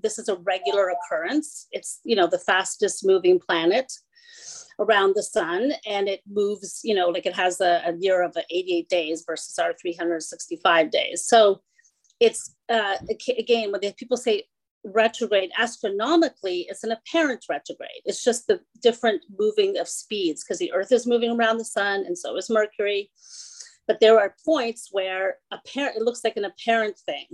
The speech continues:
You know, the Einstein thing of when you're on a train and things appear to move, wh-, you know, when it starts to move and it looks like it does. Okay. I don't wanna get too much into the whole <laughs> astronomical thing, but just to remind everyone that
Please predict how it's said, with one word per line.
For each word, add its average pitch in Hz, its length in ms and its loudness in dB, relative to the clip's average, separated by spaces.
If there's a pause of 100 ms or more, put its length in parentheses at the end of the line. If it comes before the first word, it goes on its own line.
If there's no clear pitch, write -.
(240)
You 202 80 -4
know, 208 120 2
the 202 160 -2
Einstein 202 520 -2
thing 202 240 -2
of 185 80 -2
when 185 180 0
you're 185 120 0
on 180 120 0
a 175 60 0
train 190 520 -2
and 165 240 -2
things 190 300 0
appear 185 300 2
to 175 80 0
move, 185 400 2 (360)
wh-, - 200 -6
you 190 80 -4
know, 175 320 2
when 170 140 0
it 165 120 2 (140)
starts - 380 -4
to 175 100 -6
move 180 260 0
and 170 80 -8
it 170 60 -2
looks 165 200 -6
like 160 120 -2
it - 80 -20
does. 160 260 -6
Okay. 175 260 4 (640)
I 240 100 6
don't 277 100 6
wanna 254 140 6
get 240 220 2
too 269 140 -8
much 233 260 2
into 220 220 -4
the 214 120 2
whole 214 340 6
<laughs> - 240 -2
astronomical 233 800 0
thing, 233 300 -4
but 214 180 0 (580)
just 254 280 0
to 262 100 -10
remind 233 420 -2
everyone 196 600 -2
that 175 220 -8